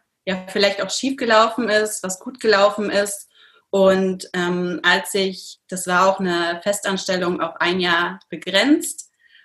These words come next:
und als sich das dem Ende zugeneigt hat, ähm, und die Motivation und dieses Feuer immer größer in mir wurde,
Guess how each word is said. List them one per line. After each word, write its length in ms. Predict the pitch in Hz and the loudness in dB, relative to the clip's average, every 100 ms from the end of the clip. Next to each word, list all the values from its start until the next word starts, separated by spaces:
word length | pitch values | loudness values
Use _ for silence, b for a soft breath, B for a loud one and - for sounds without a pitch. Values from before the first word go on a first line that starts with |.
| _ - | _ -4
und 260 | 190 185 | -2 2
als 200 | 185 185 | 0 0
sich 120 | 202 | -2
das 220 | 202 202 - | 2 0 0
dem 160 | 190 | -4
Ende 320 | - 214 226 | 0 0 0
zugeneigt 800 | - 220 214 202 190 196 196 - | -4 -2 -2 2 4 4 0 -4
hat, 320 | 220 208 - - | 2 2 0 -4
ähm, 380 | 185 185 190 185 | -2 0 -2 -4
und 260 | 185 185 190 | -6 -6 -4
die 260 | 185 180 | -4 -4
Motivation 880 | 185 185 190 180 170 - 220 240 220 | -4 -6 -6 -4 -4 0 4 4 2
und 160 | 196 190 | 0 -4
dieses 380 | 180 170 - | -6 -6 -8
Feuer 500 | - 214 226 233 202 190 | 0 4 6 6 4 2
immer 440 | 196 185 185 190 B B _ | 0 0 0 -4 B B _
größer 480 | - 220 277 302 196 | 4 6 6 4 2
in 160 | 190 190 | 2 0
mir 180 | 185 180 | -2 -2
wurde, 540 | 180 202 226 254 269 | -4 0 0 0 -4